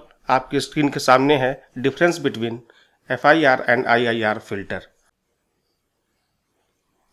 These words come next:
This is the simple block diagram of digital filter where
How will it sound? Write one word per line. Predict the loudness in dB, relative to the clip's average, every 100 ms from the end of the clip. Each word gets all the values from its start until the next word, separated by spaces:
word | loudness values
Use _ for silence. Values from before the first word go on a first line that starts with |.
| _ _ _ _ _
This | -2 0 0
is | -4 -4
the | -4 -6 _ _ _ _ _ -10
simple | -6 -2 0 -2 4
block | 4 6 4
diagram | 2 4 2 2 0
of | -2 -12 -6 -4
digital | -2 0 0 -2
filter | -4 -6 -8 0
where | 2 4 2